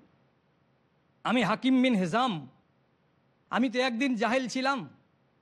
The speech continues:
আমি এই সম্পত্তিতে মালামাল হইনি যেদিন, সেই দিনের কথা বলছি,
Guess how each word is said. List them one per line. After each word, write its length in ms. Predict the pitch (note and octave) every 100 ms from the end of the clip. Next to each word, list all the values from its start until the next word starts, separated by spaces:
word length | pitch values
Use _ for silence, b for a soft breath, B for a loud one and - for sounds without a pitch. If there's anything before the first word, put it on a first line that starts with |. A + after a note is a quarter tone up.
| _ _ _ _ _ _
আমি 260 | G#3 D4+ C4+
এই 120 | D4+
সম্পত্তিতে 560 | C4 C#4+ D4 C#4+ C#4
মালামাল 500 | B3 C4 C#4+ C#4+ C#4+
হইনি 340 | A3+ C#4+ C#4 C4+
যেদিন, 440 | C#4+ C#4 C#4+ E3+ - _ _ _ _ -
সেই 200 | C4+ C#4+
দিনের 280 | C#4 C#4 C4
কথা 200 | B3+ C4+
বলছি, 440 | C#4 A#3+ C#4